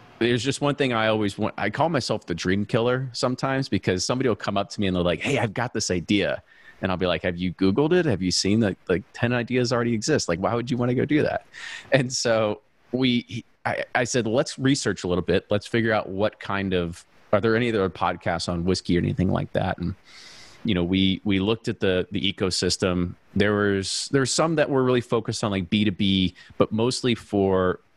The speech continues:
the larger whiskey market, not just bourbon. So if you wanna get into Scotch as well as bourbon, Japanese whiskey, I mean, it covered all those aspects. Uh, there were some where it's a, a bunch of guys sitting around a,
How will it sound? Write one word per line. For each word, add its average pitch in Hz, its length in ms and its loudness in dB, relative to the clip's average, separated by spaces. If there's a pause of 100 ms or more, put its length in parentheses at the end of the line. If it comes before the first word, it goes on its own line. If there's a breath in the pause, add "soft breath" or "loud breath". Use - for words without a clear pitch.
(220)
the 107 120 2
larger 104 400 -2
whiskey 92 440 0
market, 85 420 -2
not 95 300 -2
just 90 260 -4
bourbon. - 340 -4
So 80 280 0
if 85 100 -4
you 92 100 2
wanna 92 140 -2
get 90 160 -2
into 95 160 -4
Scotch - 640 -4
as 107 120 -2
well 170 180 0
as 135 100 -2
bourbon, 76 480 -4
Japanese 113 640 -2
whiskey, 82 340 0
I 95 60 0
mean, 127 160 2
it 120 80 -4
covered 127 280 0
all 90 140 2
those 82 220 -4
aspects. - 560 -2 (400 loud breath)
Uh, 139 120 0
there 147 120 4
were 151 80 2
some 120 360 0
where 101 320 2
it's 101 200 -2
a, 101 280 2
a 90 80 0 (160)
bunch 90 220 0
of 95 60 -2
guys 90 360 0
sitting - 240 -2
around 92 300 0
a, 90 160 -2